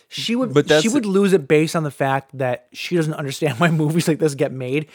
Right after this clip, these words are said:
Speaker 1: It wasn't,
Speaker 2: No,
Speaker 1: wouldn't
Speaker 2: that's
Speaker 1: necessarily be
Speaker 2: l-
Speaker 1: the imagery, though.
Speaker 2: Like, realistically,
Speaker 1: It's the
Speaker 2: think,
Speaker 1: concept.
Speaker 2: like, realistically, think about your mom watching this
Speaker 1: Sure.
Speaker 2: movie. She would absolutely hate the entire experience.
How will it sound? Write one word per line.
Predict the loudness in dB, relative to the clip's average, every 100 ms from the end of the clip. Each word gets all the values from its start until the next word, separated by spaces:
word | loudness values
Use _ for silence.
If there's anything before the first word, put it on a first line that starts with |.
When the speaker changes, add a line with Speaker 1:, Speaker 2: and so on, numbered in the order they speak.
| -12 -4
Speaker 1:
It | -2
wasn't, | -2 -4 -6 2
Speaker 2:
No, |
Speaker 1:
wouldn't | 4 6
Speaker 2:
that's | 4 2
Speaker 1:
necessarily | -2 0 2 0
be | 0 -2 -2 -2 -6
Speaker 2:
l- | -6
Speaker 1:
the | -4 -6
imagery, | -4 -4 -4 -8
though. | -10 -12 -8
Speaker 2:
Like, | -4 -4
realistically, | -2 -2 0 -2 -6 -6 -4
Speaker 1:
It's | -2
the |
Speaker 2:
think, | 0
Speaker 1:
concept. | 0 0 -4 -12 -4
Speaker 2:
like, | -4 -2
realistically, | -2 -2 -2 -4 -10 -8 -8
think | -8 -8
about | -4 -4
your | -4
mom | -6 -6 -6
watching | -8 -8 -4
this | -4
Speaker 1:
Sure. | -4 -6
Speaker 2:
movie. | -8 -12
She | -12 -8 -6
would | -4 -4
absolutely | -6 -8 -12 -10 -10
hate | -12 -10 -10 -8
the | -10
entire | -10 -8 -8
experience. | -10 -12 -10 -8 -8 -14 -20